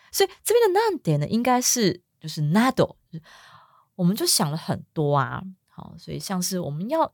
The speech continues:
要做什么，我们要去描绘什么之类的。好，它是这样的意思。なんて想像してみるけど。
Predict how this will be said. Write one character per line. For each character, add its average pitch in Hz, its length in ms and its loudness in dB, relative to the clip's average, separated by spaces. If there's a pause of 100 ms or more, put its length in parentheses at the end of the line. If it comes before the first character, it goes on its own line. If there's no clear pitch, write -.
(120)
要 285 120 -2
做 269 220 2
什 - 180 -2
么， - 220 -16 (300)
我 139 100 -10
们 135 120 -8
要 226 140 -4
去 220 240 -6
描 151 240 -2
绘 190 180 -4
什 - 180 -6
么 - 180 -14
之 254 320 2
类 196 200 2
的。 - 200 -10 (120)
好， - 180 -20
它 175 100 -4
是 180 80 -4
这 180 100 -2
样 107 100 -2
的 - 60 -12
意 - 80 -16
思。 - 200 -10 (760)
な 302 240 6
ん 311 80 2
て 190 140 4
想 311 420 6
像 320 160 4
し - 140 4
て 285 180 4
み 311 180 2
る 254 160 6
け 143 220 -6
ど。 156 280 0